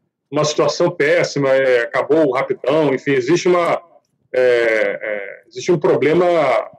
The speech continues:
estrutural, né, com a rede ferroviária do, ferroviária do Rio de Janeiro. É, mas é uma concessão, existe o contrato, os,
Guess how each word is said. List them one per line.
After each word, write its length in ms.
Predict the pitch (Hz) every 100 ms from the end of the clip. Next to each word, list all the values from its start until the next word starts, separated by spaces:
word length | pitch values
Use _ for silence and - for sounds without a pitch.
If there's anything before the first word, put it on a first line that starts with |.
| _ _ -
estrutural, 680 | - 214 226 170 160 147 127
né, 240 | 131 123 113
com 100 | 131
a 200 | 123 117
rede 240 | 120 135 -
ferroviária 480 | 139 131 135 123
do, 220 | 127 131 -
ferroviária 460 | 131 131 123 127 131
do 80 |
Rio 140 | 123 131
de 60 |
Janeiro. 400 | - 127 113 104 - _ _ _ _ -
É, 300 | 117 117 117
mas 160 | 151
é 40 | 190
uma 160 | 220
concessão, 580 | 226 196 247 - 202 240
existe 240 | 156 151 190
o 40 |
contrato, 680 | 190 185 165 175 165 - 170
os, 420 | 160 160 147